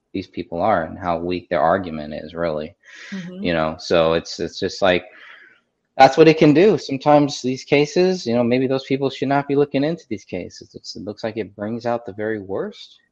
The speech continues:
Speaker 1: in those people. Maybe they should just stick to playing games, stick to
Speaker 2: Right,
Speaker 1: being a gamer.
Speaker 2: exactly. I mean, and how hard is it to say, "Well, that's how you see it, but I see it this way."
Speaker 1: Right.
Speaker 2: And leave it at that and state what you think,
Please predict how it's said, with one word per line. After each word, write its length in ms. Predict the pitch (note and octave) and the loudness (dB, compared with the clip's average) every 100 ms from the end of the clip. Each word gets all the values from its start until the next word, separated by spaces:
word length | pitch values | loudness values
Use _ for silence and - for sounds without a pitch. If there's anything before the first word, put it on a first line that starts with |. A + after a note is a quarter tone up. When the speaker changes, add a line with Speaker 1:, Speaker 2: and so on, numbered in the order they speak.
| - | -14
Speaker 1:
in 120 | F#2 | -12
those 180 | F2 - | -12 -14
people. 480 | F#2 E2+ F2+ F#2 _ | -14 -14 -14 -16 _
Maybe 160 | - F#2 | -12 -6
they 80 | A2 | -6
should 180 | - A2+ | -6 -8
just 140 | A#2 | -6
stick 200 | B2+ A#2+ | -4 -4
to 60 | A#2+ | -4
playing 300 | C3 C3+ B2 | -4 -4 -2
games, 520 | A2 E3+ A#2 - - - _ | -4 -6 -12 -16 -20 -20 _
stick 260 | - - - | -20 -20 -12
to 100 | A3+ | -6
Speaker 2:
Right, 60 | |
Speaker 1:
being 180 | B3 C4 | -4 -4
a 20 | B3+ | -4
gamer. 120 | G#3 | -2
Speaker 2:
exactly. 580 | B2+ - C3 G3 F3 - | 0 -2 -2 -6 -8 -6
I 60 | G3+ | -6
mean, 180 | A3+ A3+ | -2 -2
and 140 | A3 | -2
how 200 | A#3+ E4 | -2 -6
hard 320 | E4 C4+ C4+ | 0 2 4
is 180 | B3 A#3+ | 2 -2
it 80 | G3+ | -4
to 80 | G3 | -6
say, 440 | - G#3 G3 G3+ | -4 -4 -4 -6
"Well, 420 | G3+ G3 A#3+ C#4+ _ _ | -6 -4 -4 -8 _ _
that's 320 | G3 G#3 G#3 | 0 0 -2
how 160 | - G3 | -4 -4
you 240 | F#3 A#3 | -4 -6
see 280 | B3+ - E3+ | -6 -6 -6
it, 220 | G3+ A#3+ _ _ | -6 -10 _ _
but 180 | F#3 - | -4 0
I 140 | F#3+ | 0
see 240 | A#3+ - G#3 | 0 -2 -6
it 120 | G#3+ | -4
this 240 | C4+ - | -8 -8
way." 260 | - - _ _ _ _ _ _ - | -14 -18 _ _ _ _ _ _ -12
Speaker 1:
Right. 220 | F2+ D2+ _ _ _ - | -12 -12 _ _ _ -6
Speaker 2:
And 180 | G3 | -4
leave 200 | G#3 E4+ C4 | -2 -4 -4
it 60 | |
at 140 | E3 D#3+ | -6 -8
that 320 | D3 - - G#3 | -12 -12 -12 -8
and 200 | G3+ - | -6 -4
state 340 | - G#3 G3+ | -2 -2 0
what 200 | B3 B3+ | -4 -2
you 80 | D#4+ | -6
think, 440 | - D#3 E3+ G#3+ | -6 -12 -12 -14